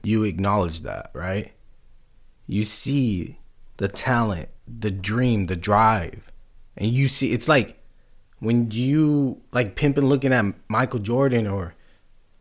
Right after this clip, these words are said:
like, Rodman, they, they see that he's just dope. He's good. I'ma help them out, you know? Team shit, you know? And I, when I seen those artists, they're dope as fuck. I was like, "I wanna help them out and we can all rise together."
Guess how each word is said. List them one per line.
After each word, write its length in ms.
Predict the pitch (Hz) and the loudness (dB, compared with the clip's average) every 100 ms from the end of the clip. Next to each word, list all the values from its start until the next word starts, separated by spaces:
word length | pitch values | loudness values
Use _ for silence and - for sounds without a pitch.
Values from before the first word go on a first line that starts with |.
| _ | _
like, 180 | - 90 | -6 -4
Rodman, 460 | 92 120 147 135 110 | 4 6 6 6 4
they, 160 | 120 | 4
they 260 | 131 - 120 | 2 0 -2
see 400 | - - 147 170 | 0 0 4 4
that 180 | 120 104 | 4 2
he's 220 | 135 147 | 0 2
just 320 | 101 85 87 | 0 -2 -2
dope. 320 | - 151 143 123 | 4 6 6 4
He's 220 | 151 101 | 0 0
good. 680 | 92 107 156 120 87 - 120 _ _ - _ - | 0 6 8 8 4 -4 -14 _ _ -20 _ -2
I'ma 200 | 120 127 | 2 4
help 260 | 127 120 | 4 2
them 180 | - 92 | -2 -4
out, 460 | 104 117 87 - - - | -2 -2 -4 -8 -20 -12
you 160 | 98 104 | -6 -2
know? 340 | 117 139 135 - _ - - - | 0 0 -2 -14 _ -20 -20 -16
Team 300 | - 175 143 | -2 4 4
shit, 380 | 117 - 80 50 | 4 -2 -4 -6
you 120 | 80 | -6
know? 220 | 104 117 127 _ _ _ _ _ _ - | -4 -4 -6 _ _ _ _ _ _ -6
And 180 | 107 | -2
I, 120 | 113 - | -2 -2
when 200 | 117 123 | -2 0
I 80 | |
seen 300 | 147 147 123 | 0 2 2
those 260 | 107 143 143 | 4 4 4
artists, 380 | 120 110 107 95 | 4 2 -2 0
they're 180 | 127 120 | 0 0
dope 340 | 98 107 98 | 0 -4 -4
as 80 | 92 | -8
fuck. 380 | - 139 127 107 | -4 -2 -2 -2
I 100 | 113 | -4
was 140 | 107 | -4
like, 120 | 98 | -4
"I 100 | 101 | -2
wanna 220 | 131 104 | -2 0
help 200 | 107 101 | -2 -4
them 160 | 95 101 | -4 -4
out 240 | 110 107 | -2 -4
and 160 | 90 98 | -6 -6
we 80 | 107 | -6
can 160 | 113 - | -6 -8
all 400 | 101 110 110 110 - _ _ _ - | -6 -2 -2 -4 -12 _ _ _ -8
rise 320 | 104 104 - | -4 -4 -6
together." 540 | 110 95 110 101 - | -6 -6 -6 -8 -12